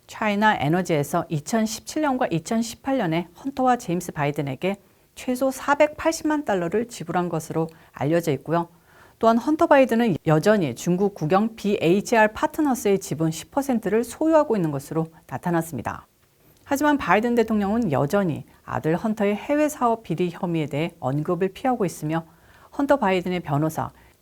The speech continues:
에브 로엘은 코모 의원이 요청한 기록 제공을 여전히 거부하고 있습니다. 미 연방준비제도의 통화 긴축 강도가 다시 높아질 수 있다는 우려가 나오고 있습니다.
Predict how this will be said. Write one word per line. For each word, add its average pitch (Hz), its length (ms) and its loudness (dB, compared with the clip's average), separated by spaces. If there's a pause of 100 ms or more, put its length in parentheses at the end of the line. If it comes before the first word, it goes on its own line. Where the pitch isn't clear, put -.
(160)
에브 180 280 4
로엘은 165 500 4 (300)
코모 285 300 2
의원이 220 300 2
요청한 170 400 0
기록 156 240 -2
제공을 147 520 -4 (120)
여전히 135 440 0
거부하고 131 480 -2
있습니다. - 480 -10 (1120)
미 214 200 4
연방준비제도의 247 960 6
통화 330 220 2
긴축 269 320 -2
강도가 185 440 0
다시 170 340 -4
높아질 175 460 0
수 - 180 -8
있다는 143 320 -4
우려가 160 320 0
나오고 131 260 0
있습니다. - 460 -8